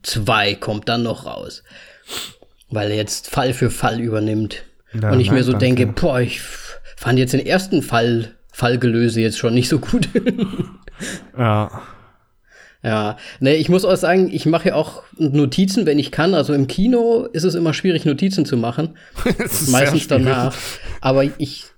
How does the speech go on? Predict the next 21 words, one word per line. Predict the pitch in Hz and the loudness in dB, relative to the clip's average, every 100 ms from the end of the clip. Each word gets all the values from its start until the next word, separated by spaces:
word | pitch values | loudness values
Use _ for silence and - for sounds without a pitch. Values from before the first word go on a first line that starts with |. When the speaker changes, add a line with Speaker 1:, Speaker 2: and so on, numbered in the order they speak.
| - | -4
Speaker 1:
hab | 135 170 | -2 0
bei | 165 | 0
dem | 139 175 214 240 233 | 0 2 2 0 -2
Film | - 190 190 | 2 2 2
das | 185 | 0
erste | - - 185 240 226 | -4 0 2 2 0
Mal | 170 160 165 180 - | 0 2 2 2 0
auch | 160 - | 0 0
richtig | 196 - 190 - | -2 -2 -6 -2
Töne | - 240 269 170 117 127 127 | 2 4 4 2 0 -2 -2
hi-, | 151 - | -2 0
hingeschrieben. | 131 143 127 - 139 127 | 2 4 2 2 2 2
Sowas | 123 143 131 127 | 2 4 2 2
wie, | 147 127 123 - - - - - _ | 2 2 2 -6 -20 -20 -20 -20 _
„Puh.“ | 113 104 | 0 4
Speaker 2:
Blech. | 110 - 127 139 131 - - - - - - | 6 8 8 6 6 4 2 0 0 0 0
Speaker 1:
<laughs> | 226 - | 0 4
Oder | 180 160 - 180 131 | 4 4 2 0 2
so, | 135 160 - - - - | 0 0 0 -4 -4 -2
also, | 160 156 165 160 - - - - | 0 4 4 2 -4 -12 -12 -2
oder | 147 127 | 2 2